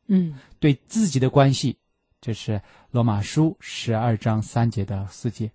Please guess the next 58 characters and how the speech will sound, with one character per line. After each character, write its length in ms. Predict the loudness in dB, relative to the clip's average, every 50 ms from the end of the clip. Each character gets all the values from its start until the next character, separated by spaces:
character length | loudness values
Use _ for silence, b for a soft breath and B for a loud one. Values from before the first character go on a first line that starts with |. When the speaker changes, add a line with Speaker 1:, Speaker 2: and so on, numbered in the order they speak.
| _
Speaker 2:
合 500 | _ -14 -8 -4 0 2 2 2 2 0
乎 340 | -2 -4 -6 -6 -6 -4 -4
中 300 | -4 -2 0 0 0 0
道， 280 | -2 -4 -6 -6 -8 -14 _ _ _ _ _ _ _ _ _
合 220 | _ -8 -6 -6
乎 140 | -4 -4 -6
中 200 | -4 -4 -4 -4
道。 180 | -4 -8 -10 -12 _ _ _ _ _ _ _ B B B B B B
Speaker 1:
那 120 | B 2 2
第 120 | 4 2
三 240 | 2 4 4 4 6
点 160 | 6 6 6
我 60 | 6 4
们 140 | 4 2
要 120 | 2 0 -2
看 200 | -2 -4 -4 -4
的 80 | -4
就 120 | -4 -4 -6
是 280 | -6 -6 -6 -8 -8
对 260 | 0 2 4 4 4 4
信 420 | 2 0 2 4 6 6 6 4
徒 220 | 2 -2 -2 0
的 160 | 2 2 2 2
关 380 | 4 2 4 4 4 4 4
系， 320 | 2 2 0 -2 -4 -4 -6 _ _ _ _ _
经 180 | 2 4 4
文 120 | 4 4 2
是 100 | 0 0
在 160 | 2 2 2
第 180 | 4 6 6 6
五 220 | 6 6 4 0
节 240 | -2 -4 -6 -4 -2
一 120 | 0 -2 -2
直 160 | -2 -2 -2
到 260 | -2 -2 -2 -2 -6
十 220 | -8 -8 -8 -8
三 340 | -6 -2 -2 0 0 0 -2
节。 320 | -4 -6 -6 -8 -8 -10 -10 -10
Speaker 2:
信 240 | 0 4 4 6 6
徒 100 | 6 6
的 140 | 6 6
关 160 | 6 6 4 4
系 160 | 4 2 2
也 100 | 2 2
可 160 | 2 2 2
以 60 | 2
说 200 | 2 2 0 0
是 200 | 0 0 -2 -4
教 260 | 0 4 6 6 6
会 160 | 6 4 2 2
弟 140 | 2 2
兄 180 | 4 4 4 4
姐 240 | 4 4 2 2 2
妹 160 | 2 2 2
的 100 | 2 2
关 240 | 2 0 0 0 0
系， 280 | -2 -4 -8 -10 -8 -8
那 180 | -8 -8 -8